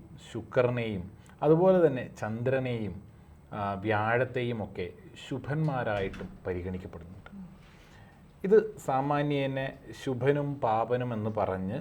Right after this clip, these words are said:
ജ്യോതിശാസ്ത്രത്തിൽ പഠിപ്പിക്കുന്ന ഒരു വിഷയമാണ്. ഇതിനു മുകളിൽ എൻ്റെ ഒരു അനുഭവത്തിലും ഞാൻ പഠനവിധേയമാക്കിയ ടോപ്പിക്കുകളിൽ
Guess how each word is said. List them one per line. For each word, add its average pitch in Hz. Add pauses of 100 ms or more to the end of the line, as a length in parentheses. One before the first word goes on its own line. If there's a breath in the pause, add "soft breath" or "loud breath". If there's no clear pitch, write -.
(180)
ജ്യോതിശാസ്ത്രത്തിൽ 110
പഠിപ്പിക്കുന്ന 110
ഒരു 117
വിഷയമാണ്. - (920 loud breath)
ഇതിനു 233
മുകളിൽ 147 (2000 soft breath)
എൻ്റെ 160
ഒരു 156
അനുഭവത്തിലും 120 (320)
ഞാൻ 120 (560)
പഠനവിധേയമാക്കിയ 117 (400)
ടോപ്പിക്കുകളിൽ 110